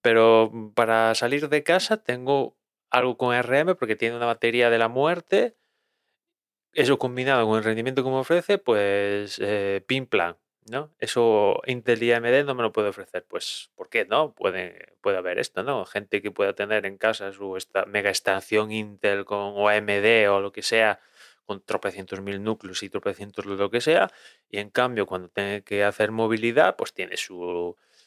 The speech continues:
su portátil con R M o lo que sea, que tiene una batería, un,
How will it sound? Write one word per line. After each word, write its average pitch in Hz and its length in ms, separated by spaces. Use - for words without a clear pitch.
su - 160
portátil 92 1300
con 92 220
R 87 300
M 180 200
o - 80
lo - 100
que - 120
sea, - 500
que - 220
tiene 180 160
una 175 60
batería, 165 600
un, 92 320